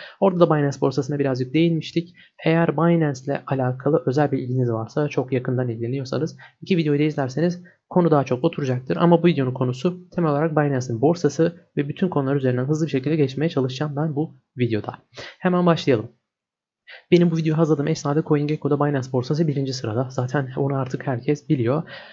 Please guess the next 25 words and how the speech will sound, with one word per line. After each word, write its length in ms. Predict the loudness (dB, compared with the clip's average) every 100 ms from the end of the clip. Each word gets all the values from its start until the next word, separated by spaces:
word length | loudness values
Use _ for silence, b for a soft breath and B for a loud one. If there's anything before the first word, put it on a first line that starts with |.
| B B
Güven 520 | 0 2 4 4 2
puanı 420 | -2 -4 -2 -2 4
on. 340 | 4 4 0 -8 _ _ _
Bir 160 | -2 0
aralar 320 | 0 -2 0
dokuza 300 | 0 0 -2
düşmüştü 400 | -4 -12 -8 -4
ama 140 | -4
çok 220 | -2 -2 0
uzun 180 | -2
süredir 500 | -2 -4 -4 -2 -4 -6 _
on. 400 | 2 2 2 -4 -10 _ B B -10
Ve 240 | 2 2
günlük 580 | 2 -2 -2 0 0 -2
hacmi 400 | -4 -2 -2 -2
yaklaşık 520 | -2 -6 -10 -8 2
dört 200 | 2 2
milyar 300 | -2 0 -2 -4
ila 440 | -2 0 0 -2 b b b -8
sekiz 500 | -6 -4 -6 -4 -2
dokuz 360 | -2 -2 -2
milyar 400 | -2 -4 -6 -12 -16 _ _ -2
dolar 360 | 2 2 2 -6 -12 -4
arasında 840 | 2 2 0 -4 0 0 -2 -6 _ _ _ _
değişiyor. 600 | 4 4 4 -2 -6 -6